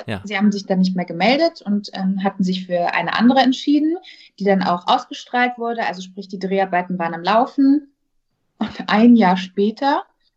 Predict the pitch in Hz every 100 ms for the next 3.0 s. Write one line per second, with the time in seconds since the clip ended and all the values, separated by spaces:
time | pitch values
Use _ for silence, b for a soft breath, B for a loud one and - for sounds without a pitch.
0 | _ 208 214 233 240 240 180 185 185 190
1 | 185 - - 180 175 - - B B B
2 | B _ _ - - - - _ -